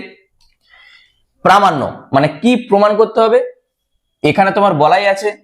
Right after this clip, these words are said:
দেখে দেখে শুধু লিখে দাও, এন সংখ্যক বাহু বিশিষ্ট বহুভুজের অন্তঃকোণগুলির সমষ্টি টু into n minus টু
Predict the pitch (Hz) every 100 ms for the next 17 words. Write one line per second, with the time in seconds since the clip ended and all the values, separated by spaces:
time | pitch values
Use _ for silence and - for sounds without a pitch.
0 | _ _ - 110 127 127 160 160 190 -
1 | 151 147 123 - - - _ _ _ _
2 | _ _ _ _ _ _ _ 135 170 220
3 | 220 214 208 202 214 214 - 117 131 165
4 | 175 180 180 - 196 143 151 156 175 233
5 | 254 - _ - 135 147 185 170 165 160
6 | 156 165 220 226 - 135 147 - 226 277
7 | - _ _ 151 151 143 131 190 143 120
8 | 120 120 -